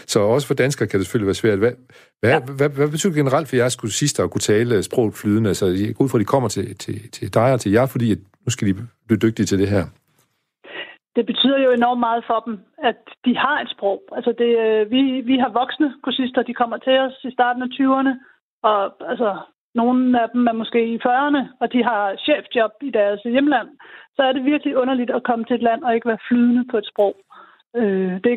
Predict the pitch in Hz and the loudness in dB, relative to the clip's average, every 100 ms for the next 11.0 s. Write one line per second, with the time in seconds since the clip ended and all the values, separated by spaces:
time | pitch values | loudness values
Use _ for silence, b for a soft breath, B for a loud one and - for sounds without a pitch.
0 | 240 262 254 240 240 240 240 254 247 254 | 0 -2 0 0 0 -2 -2 0 0 -2
1 | - - 247 214 208 196 _ 254 233 240 | -4 -2 -2 0 0 -2 _ 0 0 0
2 | 254 226 208 196 185 B B B B - | 0 0 0 -4 -12 B B B B -4
3 | 226 190 180 170 165 - 226 233 240 254 | -2 0 -2 -6 -8 -2 0 2 0 0
4 | 247 247 247 240 233 247 220 226 226 208 | 2 0 -2 0 0 0 -2 -6 -4 0
5 | 185 185 226 233 220 226 247 302 349 285 | 0 0 0 2 2 2 4 4 2 0
6 | 254 233 - - 214 214 214 240 233 220 | 0 -2 -4 -2 0 0 -4 -6 -4 -6
7 | 208 220 214 202 208 208 - 277 269 - | -8 -2 -2 -2 -10 -14 -4 0 0 2
8 | 233 233 254 - 247 247 247 254 226 196 | 0 0 -10 -2 2 2 2 0 0 0
9 | 214 233 226 - 220 220 220 208 - 214 | 0 0 -2 -6 -6 -2 -2 -2 0 -2
10 | - - 170 - - - - 98 120 127 | -2 -6 -6 -6 -8 -6 0 2 2 2